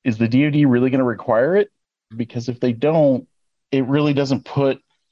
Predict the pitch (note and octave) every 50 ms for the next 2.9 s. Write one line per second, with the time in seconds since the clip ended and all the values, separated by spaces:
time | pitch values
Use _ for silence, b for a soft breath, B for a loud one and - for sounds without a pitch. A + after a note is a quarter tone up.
0 | _ _ _ - A#2 A#2+ A#2+ A2+ G2 G#2 G#2+ - - A#2+ A#2 A2+ - - A#2 G#2
1 | G2 F#2+ - G#2+ F2+ - - F#2 F2+ F2+ E2+ - - F2+ F#2+ F#2+ F#2 - G#2+ A2
2 | G#2 F#2+ F#2 E2+ - - G#2+ G#2+ G2 F2+ E2 - - - - - A2